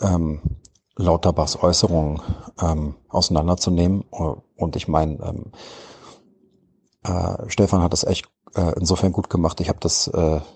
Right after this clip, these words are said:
auf Anhieb verstanden, mit leichter Sprache, äh, anhand von Fakten. Und das ist einfaches Mathe. Und, ähm,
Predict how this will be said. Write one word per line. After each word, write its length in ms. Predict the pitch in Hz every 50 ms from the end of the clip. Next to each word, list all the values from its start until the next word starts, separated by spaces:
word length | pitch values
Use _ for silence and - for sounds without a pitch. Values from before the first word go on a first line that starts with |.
| _ _ -
auf 180 | - - - -
Anhieb 320 | 90 90 92 98 95 -
verstanden, 720 | - - 80 - - 87 90 98 95 95 92 92 120 - - _
mit 180 | - - 87 -
leichter 300 | 80 82 85 - - 87
Sprache, 840 | - - - - 85 85 87 87 - 98 92 87 85 82 82 78 -
äh, 240 | - - 52 60 62
anhand 260 | - 85 85 90 92
von 160 | - - 101
Fakten. 600 | 95 - 80 78 - - - 95 95 87 87 87 90
Und 300 | - - 87 85 - -
das 160 | 90 - -
ist 100 | - -
einfaches 480 | - - 101 98 - 107 95 98 - -
Mathe. 460 | - - - - 101 92 87 87 -
Und, 320 | - 73 80 82 80 - - - - - - - - - - - - - - - -
ähm, 380 | - 95 87 85 82 80 78 80